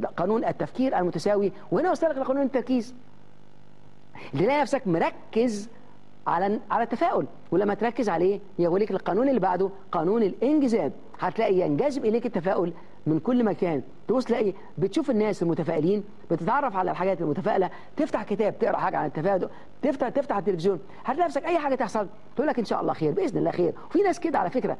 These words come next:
تلاقي انسان بسيط جدا كل ما تكلمه يقول لك: "خير ان شاء الله". انا عندي صديق ليا في مونتريال، الراجل ده كان عنده مشكله في عينيه الشمال، كان فيها كاتاراكت، راح عمل عمليه، لما عمل عمليه عمو خالص في العين الشمال، يعني عمل فيها ستاشر عمليه، تخيل،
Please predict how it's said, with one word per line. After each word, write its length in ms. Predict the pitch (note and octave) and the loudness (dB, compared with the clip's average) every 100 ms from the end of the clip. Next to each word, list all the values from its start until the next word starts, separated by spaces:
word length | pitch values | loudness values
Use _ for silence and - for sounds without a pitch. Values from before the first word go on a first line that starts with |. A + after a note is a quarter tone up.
| - | -2
تلاقي 120 | E4 | 2
انسان 200 | F#4+ F4 | 2 2
بسيط 240 | D#4+ C4 B3+ | 0 0 0
جدا 340 | D4 A#3+ D#3 - - - | 2 2 -2 -4 -6 0
كل 120 | D4+ | 2
ما 80 | C#4 | 2
تكلمه 360 | A3+ C4 B3+ - - | 2 2 2 -2 -4
يقول 120 | D#4 D4 | 0 2
لك: 80 | |
"خير 180 | A3+ A#3+ | 2 2
ان 80 | F3 | 2
شاء 160 | - F3+ | 2 2
الله". 180 | F3+ - - - - | 2 -2 -12 -12 -2
انا 80 | G#3+ | 0
عندي 160 | E4 | 0
صديق 260 | C#4+ C4 B3 | 2 0 2
ليا 140 | A#3 | 0
في 80 | G#3+ | 0
مونتريال، 380 | F3 D#3+ F3 E3+ - - - - - - - - | -2 0 0 0 -8 -14 -14 -14 -14 -14 -14 -2
الراجل 280 | A3 F4 C#4 | 0 2 2
ده 220 | B3 A#3 - - - | 0 -2 -6 -6 -2
كان 120 | G3 | 0
عنده 280 | B3+ C4+ A3 | 2 2 0
مشكله 280 | F3 G#3+ | 2 0
في 120 | F#3 D#3 | 2 2
عينيه 260 | E3 F3+ | 2 2
الشمال، 400 | - - D#3 C3+ | 0 0 0 0
كان 140 | - E3 | -2 -2
فيها 100 | C4+ | -2
كاتاراكت، 360 | G#3+ G3+ F3+ - - - - - - - - - - - - - - - | 0 -2 -2 -8 -16 -16 -16 -14 -14 -14 -14 -14 -14 -14 -14 -14 -6 0
راح 160 | A#3+ A3+ | 0 2
عمل 180 | A#3+ | 2
عمليه، 340 | G3 F3 A3 - - - - - - - | 2 2 0 -2 -10 -14 -14 -14 -8 -2
لما 200 | G3 C#4+ | 0 2
عمل 100 | C#4 | 2
عمليه 440 | A3 A3+ A#3+ A3 - - | 2 2 2 0 -6 -6
عمو 340 | D3+ A#3+ F4+ C#4+ - - - - | -2 0 0 -2 -8 -14 -14 -4
خالص 320 | - F#4 D4+ | 2 2 2
في 60 | A3+ | 0
العين 140 | C4+ | 2
الشمال، 360 | C4+ A#3+ D#4+ A#3+ | 2 2 2 4
يعني 260 | G3 G3+ - | 2 2 0
عمل 220 | A3 C#4+ | 0 0
فيها 240 | - D4 C4 | 2 2 2
ستاشر 420 | - C#4+ D4+ C4+ | -2 -2 0 0
عمليه، 320 | G#3+ C4+ E4 | 0 2 0
تخيل، 380 | - - D#4+ | 0 0 0